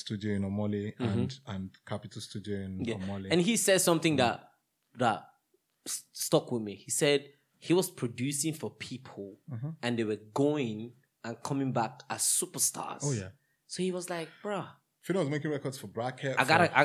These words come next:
Speaker 2: I have
Speaker 1: for
Speaker 2: to go.
Speaker 1: Wajay,
Speaker 2: I
Speaker 1: for
Speaker 2: have to go.
Speaker 1: Timaya.
Speaker 2: I have to
Speaker 1: Yeah,
Speaker 2: go. He's
Speaker 1: he
Speaker 2: like,
Speaker 1: needed
Speaker 2: "No,
Speaker 1: to
Speaker 2: I
Speaker 1: go.
Speaker 2: gotta go. I gotta
Speaker 1: He
Speaker 2: go."
Speaker 1: needed to go.
Speaker 2: Yeah.
Speaker 1: When he made Anamachekwana and he put the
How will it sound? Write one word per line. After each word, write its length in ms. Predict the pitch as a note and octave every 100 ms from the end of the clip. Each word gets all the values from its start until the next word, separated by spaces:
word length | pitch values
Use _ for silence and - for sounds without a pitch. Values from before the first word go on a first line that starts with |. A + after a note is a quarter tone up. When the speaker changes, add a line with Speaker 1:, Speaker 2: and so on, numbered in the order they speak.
| C#3+
Speaker 2:
I 20 | E3
have 120 | A2+
Speaker 1:
for 120 | B2
Speaker 2:
to 60 | B2
go. 60 |
Speaker 1:
Wajay, 180 | A#2 B2
Speaker 2:
I 20 |
Speaker 1:
for 100 | A#2+ C3
Speaker 2:
have 100 | D#3
to 60 | C3
go. 120 | A#2
Speaker 1:
Timaya. 280 | A2 A2+ -
Speaker 2:
I 40 | C#3
have 100 | E3+ A2
to 40 |
Speaker 1:
Yeah, 40 | A2+
Speaker 2:
go. 60 | B2+
He's 80 | B2+
Speaker 1:
he 40 |
Speaker 2:
like, 100 | D3
Speaker 1:
needed 120 | D3+
Speaker 2:
"No, 60 | C3
Speaker 1:
to 60 | C3
Speaker 2:
I 20 |
Speaker 1:
go. 40 | B2+
Speaker 2:
gotta 120 | C#3+ B2+
go. 40 |
I 80 | B2
gotta 180 | B2+ C#3
Speaker 1:
He 40 | C#3+
Speaker 2:
go." 60 |
Speaker 1:
needed 180 | C3 A#2+ -
to 60 |
go. 140 | A2 A2 - -
Speaker 2:
Yeah. 160 | A#2+ A2
Speaker 1:
When 100 | F#3
he 60 | D#3+
made 80 | D3+ C#3+
Anamachekwana 680 | C3 C3 C3+ C3+ C3 B2+ B2
and 80 | A#2
he 40 | A#2
put 200 | -
the 80 | A#2+